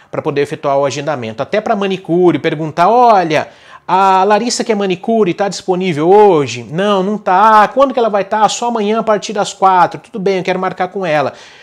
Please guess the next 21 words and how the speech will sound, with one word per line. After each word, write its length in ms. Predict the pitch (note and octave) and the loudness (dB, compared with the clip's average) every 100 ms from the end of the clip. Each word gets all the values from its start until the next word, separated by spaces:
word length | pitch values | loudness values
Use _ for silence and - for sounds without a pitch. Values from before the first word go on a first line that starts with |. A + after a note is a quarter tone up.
| - - | -18 -8
Porque 160 | G3 | -4
tem 100 | G#3 | -2
muita 240 | A3+ A#3 G3+ | -4 -2 -2
gente 300 | G3 G3 - | -2 -6 -8
que 160 | A3 F#3+ - | -10 -10 -14
já 180 | - F3+ | -8 -6
tá 160 | F3 F#3 | -2 -4
fixado 520 | - - - F#3 F#3 | -4 -8 -4 -4 -4
com 60 | F#3 | -6
aquele 220 | F3+ F3 | -6 -6
profissional 580 | F3 - E3+ D3 D3+ F3+ | -6 -8 -8 -6 -4 -4
e 40 | |
sabe 520 | - E3 E3 D#3 C#3+ - _ - - | -4 0 2 0 -4 -12 _ -20 -8
como 200 | D3+ E3 | -6 -6
o 60 | |
profissional 500 | D3 D#3 - D#3 C#3+ | -8 -10 -8 -8 -6
já 140 | C#3 D3 | -6 -4
trata 380 | C#3 C#3 C#3 B2+ | -2 -2 -2 -6
ele 240 | C3 C#3 | -4 -6
e 40 | |
conhece 640 | D3 E3 B2+ C3+ C#3 - | -8 -8 -6 -6 -6 -8